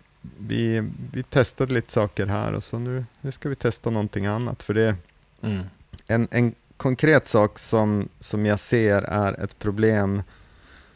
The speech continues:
Speaker 1: ehm, igen, både i offentlig sektor och privat sektor, men kanske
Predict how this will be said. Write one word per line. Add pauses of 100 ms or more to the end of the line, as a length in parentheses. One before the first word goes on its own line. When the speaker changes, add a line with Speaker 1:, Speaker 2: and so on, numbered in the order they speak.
(220)
Speaker 1:
ehm, (1500)
igen,
både
i
offentlig
sektor
och
privat
sektor,
men
kanske